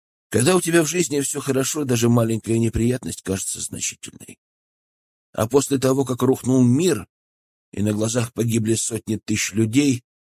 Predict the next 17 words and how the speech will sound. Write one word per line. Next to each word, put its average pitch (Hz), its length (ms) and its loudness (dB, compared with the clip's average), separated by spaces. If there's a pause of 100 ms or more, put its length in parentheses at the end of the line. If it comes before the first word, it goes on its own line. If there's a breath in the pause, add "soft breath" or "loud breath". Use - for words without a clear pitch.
(680)
а - 80 -16
потом 101 340 -2
еще 107 320 0
сотни 104 400 -4
или 101 140 0
даже 98 300 -2
миллионы, 107 720 0 (360)
начинаешь 127 540 -2
отличать 123 420 -2
маленькие 107 640 0
проблемы 107 460 2
от 101 100 -2
больших. 85 640 -8
Но 117 360 -2 (200)
спасибо 92 540 -6
за 82 140 -8
комплимент». - 720 -12